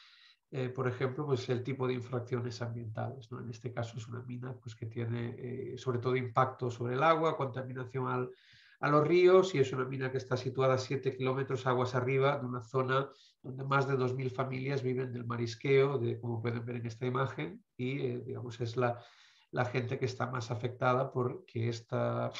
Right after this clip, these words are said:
esta mina, digamos, podría directamente acabar con esa actividad tradicional y sostenible que se, que es muy importante para la economía local, ¿no? Eh, pues en las autorizaciones, pues en este caso, ausencia de evaluación de impacto ambiental, falta de garantías,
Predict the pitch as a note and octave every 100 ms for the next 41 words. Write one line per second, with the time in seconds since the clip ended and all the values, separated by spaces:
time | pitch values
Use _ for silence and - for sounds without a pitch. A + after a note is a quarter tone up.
0 | - - C#3 B2+ C#3+ C3+ C3 C3 B2+ C3
1 | C3+ - A#2 A2+ B2 B2+ - - B2+ B2+
2 | B2 C3 C3 D3 C#3 C#3 A#2 A#2+ A#2+ A#2+
3 | A#2 - A2 - A2+ A#2 A#2 A#2+ B2 -
4 | - _ - B2+ B2 A2+ A#2+ A#2+ B2+ B2
5 | - A2 B2 A#2 A#2 A#2+ C3+ A#2 A2 A#2
6 | A2+ B2 - A2 A#2+ A#2 A2+ A#2 A2+ A#2
7 | A2 A2+ A#2 A2+ A2+ A2+ A#2+ A#2+ A#2 A2
8 | A2 A2+ A#2 B2+ - - - - - _
9 | _ - C3 C3 B2 A#2+ A#2+ A#2 A#2 A2+
10 | A#2 A#2 A2 B2 A#2 C3 C3 C3+ B2 C3
11 | C3 C3 A#2 A#2+ B2 - A#2+ C3 A#2+ C3+
12 | B2+ A#2+ - B2+ A2 A#2+ A#2 A2+ A#2 A#2+
13 | A2+ G#2+ A2+ A2 B2 A#2+ D3 D3+ D#3 D3+
14 | D3 C#3 B2 A#2 A#2+ A#2 A#2+ B2 - D#3
15 | D3+ D3 D#3 D#3 -